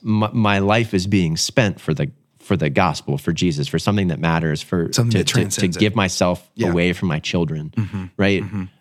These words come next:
Speaker 1: Uh, why? Because, because those things then are an indication that I'm, that I'm working to build virtue,
Speaker 2: Mm-hmm.
Speaker 1: and, and that God's working it on me in such a way that He's gonna use that sacrificial offering to transform the world.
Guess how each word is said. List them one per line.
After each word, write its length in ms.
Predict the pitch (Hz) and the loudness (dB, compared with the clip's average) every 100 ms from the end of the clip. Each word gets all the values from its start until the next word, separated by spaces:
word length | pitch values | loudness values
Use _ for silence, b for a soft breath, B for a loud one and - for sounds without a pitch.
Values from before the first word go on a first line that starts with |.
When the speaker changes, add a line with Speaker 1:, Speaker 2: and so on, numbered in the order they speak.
| _ | _
Speaker 1:
Uh, 320 | 104 98 90 - | 0 2 2 0
why? 240 | 139 143 | 0 2
Because, 360 | 98 92 104 95 | 2 0 0 -2
because 420 | 104 117 117 107 98 | -2 -2 0 0 2
those 300 | 127 147 143 | 2 2 0
things 360 | 110 98 92 | 0 0 0
then 180 | 87 95 | 0 0
are 140 | 87 82 | 2 0
an 100 | 87 | 0
indication 640 | 98 98 - 85 - 82 | 0 0 0 -2 0 -2
that 100 | 78 | -2
I'm, 220 | 78 80 | -2 -4
that 120 | - | -2
I'm 180 | 80 80 | -2 0
working 280 | 95 101 92 | 0 0 -2
to 60 | - | -2
build 240 | - 69 | -2 -2
virtue, 480 | 67 67 - 67 120 | -4 -4 -4 -6 -2
Speaker 2:
Mm-hmm. 360 | 113 95 98 92 - | -2 0 -2 -2 -2
Speaker 1:
and, 220 | 95 92 | 0 0
and 160 | 90 98 | 0 0
that 120 | 90 | 0
God's 280 | 110 110 98 | 2 2 2
working 300 | 92 90 92 | 0 0 0
it 60 | 87 | 0
on 140 | 85 | 0
me 120 | 85 | 0
in 80 | 82 | 0
such 220 | - 104 | -2 -2
a 60 | 101 | 0
way 120 | 90 | 0
that 180 | 82 80 | 0 -2
He's 180 | - 156 | 0 0
gonna 180 | 135 92 | 2 0
use 400 | 78 87 107 - | 0 0 0 2
that 300 | 92 90 - | 2 0 -2
sacrificial 640 | - 101 104 92 90 78 | -2 -2 0 -2 -2 -4
offering 480 | - 78 82 85 82 | -2 -2 -2 -8 -6
to 40 | 80 | -6
transform 520 | - 80 76 - 80 | -6 -6 -6 -6 -6
the 80 | 80 | -6
world. 320 | 78 69 82 | -8 -8 -10